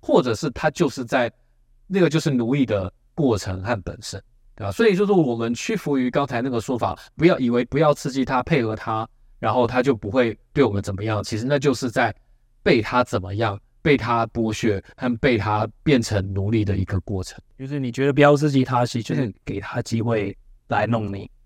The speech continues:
Speaker 1: 是。
Speaker 2: 其实就这么简单。
Speaker 1: 嗯。
Speaker 2: 那你刚刚讲了，我们要把自己身体练强壮，你觉得我们现在台湾是个，
Speaker 1: 嗯。
Speaker 2: 我们现在如果台湾比喻是一个人，好，好，我们现在旁边有一只这个这么大拳头，虎视眈眈。
Speaker 1: 是，是，是，是。
Speaker 2: 那你觉得我们现在台湾如果说一个人的话，我们现在身体状况是怎样？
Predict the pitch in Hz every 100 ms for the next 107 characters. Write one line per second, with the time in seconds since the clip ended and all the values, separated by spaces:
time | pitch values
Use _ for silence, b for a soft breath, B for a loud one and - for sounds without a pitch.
0 | _ - 110 123 139 139 120 98 - 101
1 | 107 - - 107 101 95 - - 190 135
2 | 147 160 147 110 107 107 123 139 110 -
3 | 123 - 120 120 104 - _ - 143 117
4 | - 123 110 107 - 117 139 160 170 131
5 | 160 175 170 156 147 139 135 135 143 143
6 | 131 127 123 123 120 117 _ 151 160 254
7 | 214 196 156 151 165 180 180 - 123 175
8 | 160 175 139 104 95 - - 87 92 -
9 | 92 95 101 113 139 127 113 120 107 113
10 | - 110 113 107 113 151 151 135 127 120
11 | - 95 101 117 117 160 139 156 135 131
12 | - 156 - 143 196 147 139 127 165 -
13 | 131 123 131 127 113 127 131 110 98 -
14 | 117 107 104 123 113 160 139 104 127 113
15 | 113 107 92 104